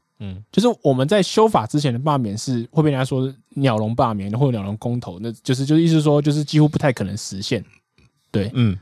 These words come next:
Speaker 2: 我同意，我，我也觉得本来的标准就是，本来的标准是什么？本来的标准是要过就是二十，就是五十趴吧，就是要五十趴的人出来罢免这个人。
Speaker 1: 嗯。
Speaker 2: 都投同意票。
Speaker 1: 嗯。
Speaker 2: 对，就几乎你觉得就很难，很难，很难达到这个状况吗？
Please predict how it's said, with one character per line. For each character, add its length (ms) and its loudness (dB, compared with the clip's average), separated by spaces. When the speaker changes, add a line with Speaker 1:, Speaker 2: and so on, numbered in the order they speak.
Speaker 2:
我 180 4
同 260 0
意， 80 4
我， 220 4
我 120 6
也 40 2
觉 80 4
得 80 4
本 140 -2
来 80 -8
的 80 -2
标 180 2
准 200 -2
就 60 -6
是， 120 -8
本 140 -2
来 80 4
的 40 2
标 140 2
准 100 2
是 60 -2
什 80 -4
么？ 100 -10
本 80 4
来 60 6
的 20 4
标 180 6
准 160 6
是 60 -6
要 220 6
过 680 4
就 100 4
是 260 -2
二 100 4
十， 240 -6
就 120 4
是 60 6
五 140 -2
十 100 -4
趴 240 -2
吧， 160 -4
就 100 4
是 80 4
要 80 4
五 120 0
十 100 -8
趴 160 2
的 80 0
人 120 -2
出 180 -4
来 140 0
罢 160 2
免 160 -6
这 120 -10
个 80 -6
人。 180 -10
Speaker 1:
嗯。 240 -6
Speaker 2:
都 120 8
投 100 0
同 180 -2
意 80 -6
票。 300 -8
Speaker 1:
嗯。 200 -4
Speaker 2:
对， 260 -2
就 120 2
几 160 -2
乎 120 0
你 120 0
觉 120 -2
得 60 0
就 240 2
很 160 -2
难， 180 0
很 160 -2
难， 220 2
很 120 -4
难 100 -4
达 120 -8
到 180 -2
这 80 -4
个 40 -6
状 120 -6
况 180 -10
吗？ 80 -18